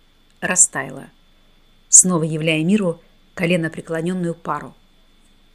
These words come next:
Девушка открыла глаза и улыбнулась. «Тоша», сказала она с наигранным осуждением, «почему ты оставила меня так надолго?» Антон вскочил на ноги,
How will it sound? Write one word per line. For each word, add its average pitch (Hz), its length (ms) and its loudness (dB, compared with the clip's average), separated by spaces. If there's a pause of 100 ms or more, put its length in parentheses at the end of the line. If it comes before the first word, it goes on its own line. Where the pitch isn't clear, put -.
(480)
Девушка 196 560 2
открыла 185 400 4
глаза 170 480 2 (760)
и 302 120 8
улыбнулась. 180 680 2 (1080)
«Тоша», 302 420 6 (320)
сказала 190 480 2
она 185 180 -4
с - 100 2
наигранным 180 500 0 (100)
осуждением, 170 640 -2 (680)
«почему 320 380 4
ты 320 100 -2
оставила 254 380 6
меня 220 240 4
так 214 180 0
надолго?» 165 480 0 (1120)
Антон 202 440 6
вскочил 180 480 2
на 254 260 10
ноги, 240 480 4